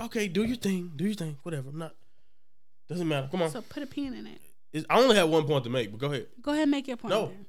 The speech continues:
Speaker 1: go.
Speaker 2: I was, I was just gonna move on to the next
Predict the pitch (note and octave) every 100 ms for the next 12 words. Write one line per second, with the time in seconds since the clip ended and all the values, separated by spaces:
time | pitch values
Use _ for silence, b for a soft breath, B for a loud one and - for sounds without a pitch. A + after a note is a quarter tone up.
0 | - G3+ C4 D#3+ - - - - - -
1 | - - D3 G#3 A3 G#3+ - G#3 A3+ A3+
2 | A3 G3+ G#3+ G#3 G3+ A3 G3+ G3+ G3+ -